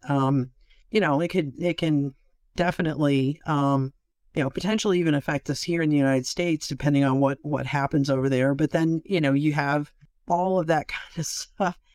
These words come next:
playing out. And we've already, where we're looking at shortages here in the United States, we've got stuff that's going on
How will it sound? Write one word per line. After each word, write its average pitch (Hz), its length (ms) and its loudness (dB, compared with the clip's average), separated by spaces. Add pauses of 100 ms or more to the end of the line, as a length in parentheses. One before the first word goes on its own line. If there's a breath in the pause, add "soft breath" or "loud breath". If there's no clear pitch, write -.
(160)
playing 165 360 0
out. 170 480 -2
And 151 480 -2 (200)
we've 196 240 -2
already, 190 240 0
where 190 160 -2
we're 208 100 2
looking 196 360 0
at 156 100 -4
shortages 165 600 -2
here 170 220 0
in 160 80 2
the 160 60 4
United 147 320 0
States, 180 420 -2
we've 139 140 4
got 147 160 -2
stuff - 260 -2
that's 147 220 -4
going 143 260 0
on 139 380 2